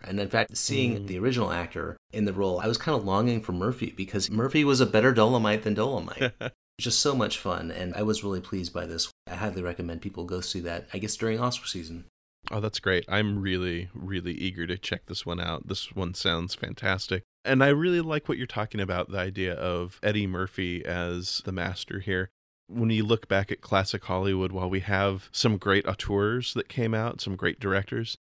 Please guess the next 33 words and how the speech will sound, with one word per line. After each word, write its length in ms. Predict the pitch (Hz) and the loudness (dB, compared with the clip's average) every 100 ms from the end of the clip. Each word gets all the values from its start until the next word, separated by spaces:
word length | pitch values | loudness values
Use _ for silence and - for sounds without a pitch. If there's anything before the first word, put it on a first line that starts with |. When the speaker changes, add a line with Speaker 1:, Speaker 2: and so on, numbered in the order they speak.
| - | -4
Speaker 2:
I 80 | 107 | -2
think 220 | - 113 | 0 2
there's 240 | 107 101 | 4 2
also 280 | 95 104 113 | 2 0 0
this 220 | 95 175 | 0 0
idea 380 | 98 95 101 95 | 0 0 0 -2
that 420 | 92 92 90 - - | 0 -2 -2 -6 -4
we 120 | 113 | 0
have 200 | 120 131 | 2 2
a 40 | |
lot 280 | 117 104 101 | 4 4 4
of 300 | 101 92 - - | 4 0 -8 -6
stars 920 | - - - 101 104 98 110 - - | -2 -2 -2 -2 -2 -2 -6 -8 -6
who 100 | 110 | -4
shaped 440 | 101 - 107 - - | -4 0 0 -2 -2
their 140 | 98 | -2
personas, 640 | - 98 110 104 101 98 98 | -2 -4 0 2 2 0 0
Speaker 1:
Mm-hmm. 60 | - | -4
Speaker 2:
who 20 | |
shaped 600 | 98 - - 101 107 - - | -2 -2 0 0 0 -4 -4
the 160 | 107 | 0
work 380 | 92 104 95 - | 0 0 -2 -4
that 140 | - - | -6 0
they 140 | 104 | 2
were 120 | 101 | 4
doing. 360 | 98 101 98 95 _ _ _ | 2 2 0 -2 _ _ _
They 200 | - 104 | 4 4
were 320 | 107 104 98 98 | 6 4 4 2
the 240 | 101 - | 0 0
actor 520 | 98 113 - 98 101 - | 0 0 -2 -4 -4 -2
as 260 | 92 - - | -2 -2 -6
auteur. 460 | - - 52 50 110 | -8 -8 -8 -8 -8
And 460 | - 95 92 92 | -2 0 2 -2